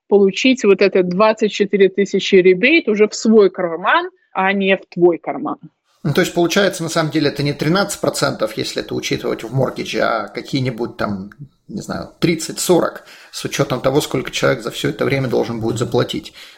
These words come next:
Speaker 2: То есть, а, H S T, G S T в долгосрочной перспективе на двадцать пять лет будет очень недешевым.
Speaker 1: Это очень дорого, особенно учитывая те цены, которые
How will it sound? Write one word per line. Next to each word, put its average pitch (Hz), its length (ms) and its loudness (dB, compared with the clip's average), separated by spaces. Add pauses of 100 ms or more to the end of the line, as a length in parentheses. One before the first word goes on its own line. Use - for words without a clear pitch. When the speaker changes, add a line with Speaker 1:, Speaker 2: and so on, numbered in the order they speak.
Speaker 2:
То 117 80 -4
есть, - 260 -4
а, 123 320 0
H 135 260 -2
S 135 100 -2
T, 160 140 0
G 139 200 0
S 123 120 -2
T 185 100 0
в 151 60 0
долгосрочной 135 680 0
перспективе 123 580 -2
на 123 100 -2
двадцать 123 340 -2
пять 139 180 -4
лет 170 180 0
будет 131 240 0
очень 131 240 -2
недешевым. 123 720 -2 (920)
Speaker 1:
Это 277 420 4
очень 277 640 2
дорого, 208 560 4
особенно 254 460 2
учитывая 226 520 4
те 214 160 -2
цены, 214 380 -2
которые 190 480 0